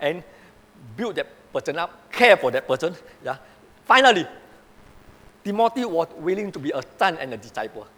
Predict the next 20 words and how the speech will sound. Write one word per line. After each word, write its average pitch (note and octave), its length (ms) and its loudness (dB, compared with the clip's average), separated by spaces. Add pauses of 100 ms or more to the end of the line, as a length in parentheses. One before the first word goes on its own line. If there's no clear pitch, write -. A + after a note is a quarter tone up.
And C#3 220 -14
you E3+ 140 -10
will F3 320 -2
c-, - 60 -16 (520)
continue A3+ 340 -4
to F#3 120 -4
read G3+ 140 -2
about D3 220 0
Timothy F3 480 -6 (640)
wherever F3 320 -2
you C#3 140 -6
read D3 140 -6
about G#2+ 240 -10
Paul. A#2+ 260 -10 (240)
Yeah? C#3 140 -6 (280)
Paul A3 340 6
was F#3 160 0
his E3 120 -4 (300)
spiritual F3+ 420 -8
father. C3+ 340 0